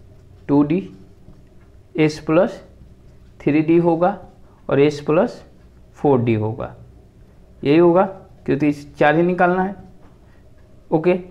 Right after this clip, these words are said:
तो चलिए निकाल लेते हैं। एक्स का वैल्यू हमें पता है कितना है, three by five। S equal to कितना है, three by five। तो three by five plus one by seventy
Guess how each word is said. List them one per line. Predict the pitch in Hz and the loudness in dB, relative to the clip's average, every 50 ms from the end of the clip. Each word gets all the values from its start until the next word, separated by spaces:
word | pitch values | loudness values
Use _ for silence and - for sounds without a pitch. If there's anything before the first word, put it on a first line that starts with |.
| - - - - - - - | -20 -20 -20 -20 -10 -4 -2
तो | 247 | -2
चलिए | 233 240 262 254 254 220 | 0 2 2 2 2 2
निकाल | 170 147 143 156 160 185 | 2 2 2 2 2 4
लेते | 185 180 185 - 180 | 2 2 2 0 0
हैं। | 185 190 | 2 2
एक्स | 185 190 190 - | 0 -2 -2 0
का | - 196 | 2 2
वैल्यू | 180 175 170 151 165 180 | 4 4 4 4 4 4
हमें | 175 156 156 160 156 - | 4 4 2 0 2 2
पता | 143 131 - 151 156 | 0 0 2 2 4
है | 165 165 160 | 4 4 2
कितना | 160 - 170 151 170 180 180 | 0 -2 -2 -2 0 0 0
है, | 190 220 220 - - - - - - - - - | 0 -2 -4 -8 -16 -20 -20 -20 -20 -20 -10 -4
three | - 147 151 151 | 0 2 2 4
by | 147 151 175 185 | 4 2 2 2
five। | - - 143 123 117 117 - - - - - - - - - - - - - - - | 0 2 2 2 2 0 -4 -10 -18 -20 -20 -20 -20 -20 -20 -20 -20 -20 -10 -4 -2
S | 156 151 151 - | 0 0 2 0
equal | 165 160 160 - 170 165 | 0 0 2 0 0 2
to | 165 170 156 | 2 0 0
कितना | 160 165 165 185 180 | 0 -2 -2 0 -2
है, | 190 226 220 | -2 -2 -2
three | - 147 139 143 | 0 0 0 2
by | 139 160 226 285 285 - - - - - - - - - - - _ - - - - - | 2 2 0 -2 -4 -8 -14 -20 -20 -20 -20 -20 -20 -20 -20 -20 _ -20 -20 -20 -6 -2
five। | - 131 120 117 113 - - - - - - - - - | 0 0 2 0 -2 -8 -14 -20 -20 -20 -20 -20 -6 -2
तो | 139 147 | -2 -2
three | 139 - 165 165 185 185 | 0 2 2 4 4 4
by | 185 180 175 175 | 4 2 2 2
five | 175 - 170 151 139 156 165 - - - - | 2 2 2 4 2 2 -2 -4 -10 -8 -4
plus | 165 156 156 147 147 175 - - - - - - - - - - - - - | 0 2 4 4 2 2 0 -4 -10 -18 -20 -20 -20 -20 -20 -20 -12 -6 -2
one | 131 143 160 170 170 156 | 0 2 2 0 0 0
by | 139 139 156 175 | 0 0 0 0
seventy | 170 - 151 127 123 123 120 120 135 147 | -2 -4 -4 -2 -2 -2 -2 -2 -2 -4